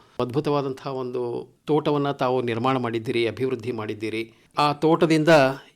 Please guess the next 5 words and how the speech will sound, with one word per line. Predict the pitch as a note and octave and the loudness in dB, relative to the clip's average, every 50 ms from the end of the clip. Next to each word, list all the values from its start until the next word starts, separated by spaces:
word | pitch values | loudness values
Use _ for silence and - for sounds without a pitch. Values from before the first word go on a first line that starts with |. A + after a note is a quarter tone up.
| _ - | _ -10
ಬಹಳಷ್ಟು | B2 A#2+ C#3 E3 G3 F#3+ - - A3 | -4 -2 0 2 2 2 2 2 2
ಪಾಠಗಳನ್ನ | - F#3 E3 D#3+ D#3+ D#3+ D#3 D#3 D#3 D#3+ | 4 4 2 2 2 0 0 0 0 -2
ನಮ್ಮ | E3 D3+ C#3 C#3 C3 | -2 -4 -4 -4 -4
ರೈತರು | B2+ B2 B2 C3 C3 B2+ B2+ B2 B2 - | -4 -4 -2 -2 0 0 0 -2 -6 -8
ಕಲಿಬಹುದಾಗ್ಯದ. | - B2+ A#2+ B2+ A#2+ A#2+ B2+ A#2 A2+ A2 A2+ A2 A#2 A#2+ A#2 - | -6 -2 0 0 2 2 0 0 0 -2 -2 -2 -2 -4 -6 -8